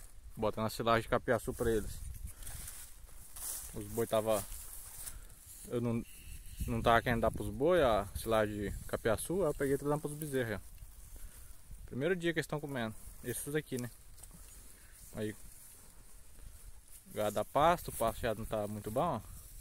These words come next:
Joguei uma criarinha pro riba. E aí? Como é que come de bocada? Chega, tá brigando.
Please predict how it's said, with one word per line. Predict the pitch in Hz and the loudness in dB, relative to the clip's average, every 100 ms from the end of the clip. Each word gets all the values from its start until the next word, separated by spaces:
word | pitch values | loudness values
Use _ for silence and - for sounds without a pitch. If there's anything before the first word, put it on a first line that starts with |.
| - - - - - - - - - - - - - - - - - - | -12 -12 -6 -6 -6 -8 -8 -6 -6 -6 -8 -8 -4 -4 -6 -10 -12 -10
Joguei | - 113 123 | -6 0 2
uma | 123 | 2
criarinha | - 123 117 117 | 2 2 2 0
pro | - 113 | -2 -2
riba. | 147 196 185 - - - - - | 0 0 -2 -6 -10 -12 -12 -10
E | 143 | -4
aí? | 123 107 98 - - - - - - - - - - | -2 -2 -6 -10 -10 -10 -10 -12 -16 -16 -16 -14 -8
Como | 113 | -6
é | |
que | 107 | -4
come | 110 113 107 | -2 0 -2
de | 104 | -2
bocada? | 113 110 104 101 | -4 -2 -2 -2
Chega, | 104 117 | -4 -2
tá | 135 | -2
brigando. | 143 147 117 104 | -2 -2 -2 -2